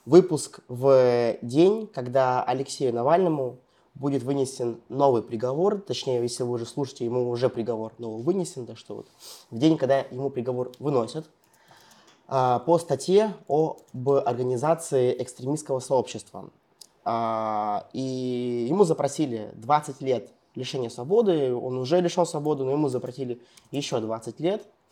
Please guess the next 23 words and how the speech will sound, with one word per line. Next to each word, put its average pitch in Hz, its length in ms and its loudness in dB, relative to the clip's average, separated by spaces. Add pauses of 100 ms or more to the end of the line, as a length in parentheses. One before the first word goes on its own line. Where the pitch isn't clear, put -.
(580)
Колонии, 160 640 6 (180)
но 135 200 2
уже 131 380 2
не 120 320 0 (280)
обычной 170 380 -4
колонии, 160 520 0
не 117 240 -2
стро-, - 320 -10
никого 123 340 0
не 139 80 -2
строгого 170 300 0
режима, 156 420 2
а 127 300 -2
колонии 135 640 -2 (240)
особого 135 480 2
режима. 110 520 -6
То - 80 -14
есть - 180 -14
это 120 200 -8
колонии, 147 760 2 (600)
их 120 320 -8
называют 127 460 0
также 110 400 -12